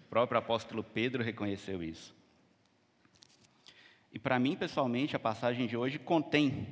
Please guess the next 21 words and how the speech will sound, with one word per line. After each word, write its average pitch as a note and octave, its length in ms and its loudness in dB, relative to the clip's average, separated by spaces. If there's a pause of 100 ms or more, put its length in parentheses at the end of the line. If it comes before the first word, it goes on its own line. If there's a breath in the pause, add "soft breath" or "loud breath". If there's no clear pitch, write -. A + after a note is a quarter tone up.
(100)
algumas G2+ 420 -4
dessas G2 300 -6
coisas F#2+ 280 -4
difíceis F#2+ 520 -10
de F#2+ 100 -6
entender. F2+ 460 -4 (920 soft breath)
O - 40 -8
nosso G#2 200 -2
desejo, A2+ 440 -2
então, A2+ 280 0
é C3 60 -2
que C3+ 300 -4 (420)
o F#2+ 60 -10
Senhor A#2+ 260 0
nos B2+ 140 -2
ajude G#2 440 0
a G2+ 60 0
ouvir G2 220 -2
a G#2+ 80 4
voz G#2 320 2
dele D#3+ 420 -2